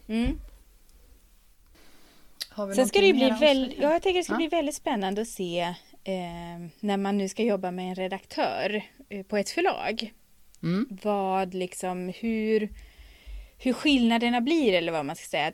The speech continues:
Speaker 1: För det hade varit roligt att, att prata om också. Att nu, nu tar, nu har man använt sig av lektör, nu tar förläggaren vid och sen redaktören. Och hur ser de här olika rollerna ut? För det är ju inte helt enkelt att rodda i alla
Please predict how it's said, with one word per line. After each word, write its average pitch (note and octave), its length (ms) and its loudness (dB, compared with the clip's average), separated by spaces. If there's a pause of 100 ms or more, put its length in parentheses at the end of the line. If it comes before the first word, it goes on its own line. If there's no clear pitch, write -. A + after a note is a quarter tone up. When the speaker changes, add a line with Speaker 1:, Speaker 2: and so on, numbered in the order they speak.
Speaker 1:
För A3 240 -4
det C#4 180 0
hade B3+ 220 0
varit G3+ 220 0
roligt F#3 460 -4
att, G3+ 180 -12
att G#3 100 -6
prata A3 340 -2
om A3 100 -4
också. - 320 -6
Att E3 140 -4
nu, A#3+ 440 -4
nu B3 260 -2
tar, A#3+ 360 -2
nu A#3+ 120 -2
har A#3 120 0
man G3 140 0
använt E3 260 -6
sig D#3 120 -8
av D#3+ 80 -10
lektör, D4+ 800 2
nu G#3+ 240 -4
tar G3+ 160 -4
förläggaren G#3+ 640 0
vid F#3+ 340 0
och F#3 100 -6
sen F3+ 180 -8
redaktören. - 800 -8
Och G3 180 -10
hur A#3 360 -2
ser F#3+ 320 -2
de F#3+ 140 -4
här E3+ 260 -8
olika F3+ 540 -6
rollerna F#3 560 -6
ut? - 520 -4
För - 140 -12
det C4+ 340 -2
är F#3+ 40 0
ju F3+ 340 -4 (1300)
inte F3 420 -4
helt D3+ 460 -12
enkelt C#4+ 720 -4
att F3+ 200 0
rodda F#3+ 400 0
i D#4 60 0
alla G#3+ 200 -2